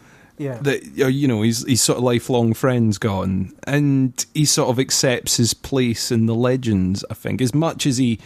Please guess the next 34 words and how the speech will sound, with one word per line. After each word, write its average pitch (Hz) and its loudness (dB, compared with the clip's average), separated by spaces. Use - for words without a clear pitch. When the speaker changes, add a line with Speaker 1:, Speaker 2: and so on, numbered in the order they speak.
Speaker 2:
he's 135 0
still, 123 2
you 123 0
know, 117 2
the 123 2
essence 127 0
of - -6
that 110 0
character's 113 0
all 117 2
still - -2
there. 117 2
He 110 0
has 143 0
had 127 -2
quite 120 -2
a 107 -2
bit 104 0
of 104 -4
development 113 0
through 110 0
the 101 -2
show, 131 0
really, 92 -2
when 113 0
you 113 2
take 131 -2
him 113 2
from 110 0
what 113 0
he 107 -2
was, 104 -2
which - -10
was 113 -4